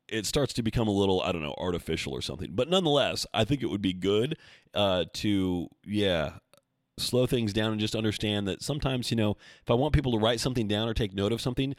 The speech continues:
it is helpful to say that thing a little slower. So all that to say, there's some build up here, and I'm gonna practice this. So we're gonna talk about Paula's question here, and then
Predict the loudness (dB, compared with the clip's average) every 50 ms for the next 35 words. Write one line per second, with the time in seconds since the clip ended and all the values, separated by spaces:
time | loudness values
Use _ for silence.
0 | -12 -20 -20 -20 _ 0 2 2 2 2 2 2 2 0 2 -2 -2 -2 -2 -2
1 | -4 -2 0 2 2 2 2 2 0 0 0 0 0 0 -2 -4 -4 0 2 2
2 | 2 2 0 0 0 2 2 2 0 -4 -8 -12 -18 -18 -12 -10 -4 0 2 2
3 | 2 0 -4 -10 -20 -20 -20 -20 _ _ -2 0 2 2 4 2 2 0 0 -2
4 | -6 -6 -2 0 0 2 2 2 0 -2 -2 -2 -2 -4 -2 0 2 2 2 2
5 | 0 -4 -4 -6 -6 -6 -6 -4 -4 -4 -4 -2 -2 -2 -2 -4 -6 -8 -8 -6
6 | -6 -4 -4 -2 -2 -2 -4 -6 -6 -4 -4 -4 -4 -4 -4 -2 0 0 0 0
7 | -2 -6 -14 -10 -6 -4 -2 -2 -2 -4 -4 -2 -2 -2 -2 -2 -6 -8 -8 -6
8 | -6 -6 -6 -4 -4 -4 -4 -6 -8